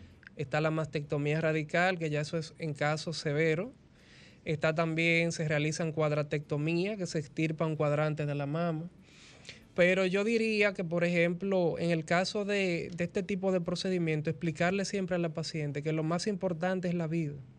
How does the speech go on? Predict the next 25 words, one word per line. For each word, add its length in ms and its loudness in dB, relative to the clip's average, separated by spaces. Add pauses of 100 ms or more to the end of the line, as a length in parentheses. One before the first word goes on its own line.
(760)
Ya 180 4
lo 160 4
demás 680 0 (300)
es 120 -4
secundario. 760 0
Cuando 240 2
a 20 2
una 220 0
paciente 420 -2
se 120 -4
le 80 0
extirpa 420 -2
una 180 0
mama, 400 -2 (1120)
la 160 -2
paciente 800 0 (260)
psicológicamente 1160 0
no 160 -2
se 140 -4
siente 380 -4
bien, 340 -4
siente 320 -2
que 120 0
le 120 2
fal-, 400 -2